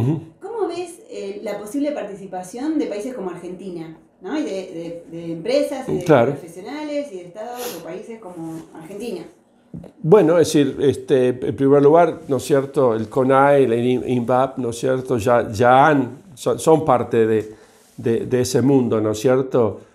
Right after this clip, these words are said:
Speaker 1: Eh, eh, en el caso de, eh, del conae, el inbap, que yo, la parte que yo conozco, ¿no es cierto? Son los tra-, los, los, las misiones científicas, incluso con, eh, que la nasa participa, ¿no es cierto? Así que espero que haya más de eso,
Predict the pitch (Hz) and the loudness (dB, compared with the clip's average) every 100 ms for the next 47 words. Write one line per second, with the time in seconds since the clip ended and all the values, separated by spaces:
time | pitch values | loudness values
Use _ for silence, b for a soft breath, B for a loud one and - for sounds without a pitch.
0 | B _ - 123 117 117 - 110 110 113 | B _ -4 -2 0 0 0 0 0 0
1 | 107 110 113 139 - 135 110 107 110 - | 0 -2 2 2 2 2 4 2 2 -2
2 | - 117 113 113 110 107 - _ 117 107 | -4 -2 -4 -2 -4 -4 -8 _ -2 2
3 | 117 120 117 113 107 120 120 113 98 - | 4 4 2 0 2 0 0 -4 -4 -10
4 | _ - - - 95 117 113 120 117 123 | _ -20 -18 -14 -10 -8 -2 0 2 6
5 | 190 190 143 135 143 117 117 147 131 131 | 6 6 4 4 2 0 2 0 0 -2
6 | 113 b b b - 151 147 143 - 123 | -4 b b b -4 2 4 2 0 -2
7 | - 123 117 110 110 120 113 110 - b | -2 0 -2 -4 -6 -2 -2 -2 -8 b
8 | b b b - 123 131 151 143 139 123 | b b b -4 0 2 4 2 2 0
9 | - 214 147 117 101 123 - 135 135 120 | 0 -2 0 -2 -2 -4 -2 -2 0 -2
10 | 123 117 - - - 117 - 117 110 107 | -2 -4 -6 -6 -4 -4 -4 -2 0 2
11 | 127 131 113 117 110 101 160 - 110 104 | 0 0 -2 -4 -4 -4 -4 -4 -6 -6
12 | 104 135 131 120 - 120 123 110 113 160 | -4 -4 -2 -4 -4 0 2 2 4 4
13 | 147 135 123 151 131 120 - 139 | 4 2 2 2 2 0 -2 -4